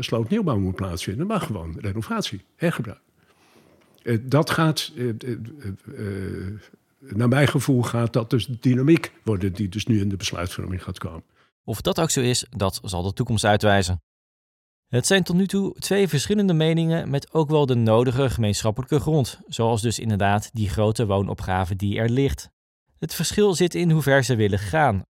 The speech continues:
Speaker 2: André Thomsen roept daarbij corporaties op: "Sloop niet meer, maar renoveer."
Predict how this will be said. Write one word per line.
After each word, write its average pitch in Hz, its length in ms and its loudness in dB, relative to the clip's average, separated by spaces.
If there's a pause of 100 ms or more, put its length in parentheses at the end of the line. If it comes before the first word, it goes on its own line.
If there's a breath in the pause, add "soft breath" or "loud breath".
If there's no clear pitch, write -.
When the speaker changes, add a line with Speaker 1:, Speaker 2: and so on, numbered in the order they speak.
(440)
Speaker 2:
André 135 320 0
Thomsen 190 400 0
roept 135 220 -2
daarbij 131 260 4
corporaties 135 680 2
op: - 280 -4 (120)
"Sloop 156 520 0
niet 120 360 -2
meer, 104 360 0
maar 120 340 -2
renoveer." 123 840 0